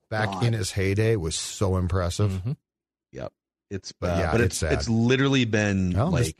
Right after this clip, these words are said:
Speaker 2: he, so he was kind of an honorary all-star last year, but if you
Speaker 1: Yeah.
Speaker 2: take that away, he hasn't made an all-star game in eight years.
Speaker 1: Wow.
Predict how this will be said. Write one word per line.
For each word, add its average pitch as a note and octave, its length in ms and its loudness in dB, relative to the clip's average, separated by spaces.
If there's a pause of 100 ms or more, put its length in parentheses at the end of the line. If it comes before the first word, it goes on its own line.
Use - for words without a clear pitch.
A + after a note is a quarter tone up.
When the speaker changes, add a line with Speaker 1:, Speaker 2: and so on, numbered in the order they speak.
Speaker 2:
he, - 240 -8
so B2+ 140 0
he C3+ 120 4
was D3 140 4
kind D#3 120 4
of C#3 60 4
an A#2 140 2
honorary A2+ 420 2
all-star G#2 480 0
last F2+ 340 -2
year, G#2 200 0
but G2 120 0
if F#2 120 0
you G2+ 40 -2
Speaker 1:
Yeah. D#2 60 -4
Speaker 2:
take F#2 160 0
that F2+ 160 0
away, E2+ 400 -2
he G#2+ 140 0
hasn't A#2 160 2
made A2 100 2
an G2 100 0
all-star F#2 360 -2
game D#2+ 280 -4
in D#2+ 200 -6 (320)
eight G2 260 -6
years. F#2 460 -2 (280)
Speaker 1:
Wow. D2+ 280 -12